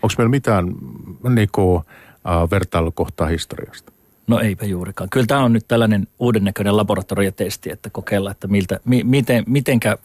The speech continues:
Speaker 2: laajaksi ja mitenkä pitkälle keskuspankin, niinku, politiikka pystyy venymään ja uusia toimenpiteitä ollaan otettu käyttöön. Määrällistä elvytystä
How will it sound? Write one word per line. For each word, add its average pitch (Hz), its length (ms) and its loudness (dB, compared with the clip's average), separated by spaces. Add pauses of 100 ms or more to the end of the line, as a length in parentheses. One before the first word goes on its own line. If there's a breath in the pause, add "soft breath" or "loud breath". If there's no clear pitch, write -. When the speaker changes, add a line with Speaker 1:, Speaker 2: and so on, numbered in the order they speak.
(120)
Speaker 2:
laajaksi 110 580 0
ja 101 40 2
mitenkä 104 340 0
pitkälle 95 380 -2
keskuspankin, 95 680 -4 (680 loud breath)
niinku, 95 420 0 (260)
politiikka 104 500 0
pystyy 101 420 0
venymään 95 500 0
ja 92 100 -4
uusia 101 340 -2
toimenpiteitä 95 680 -2
ollaan 95 260 2
otettu 92 320 -6
käyttöön. 92 400 -2
Määrällistä 120 520 0
elvytystä 110 520 -2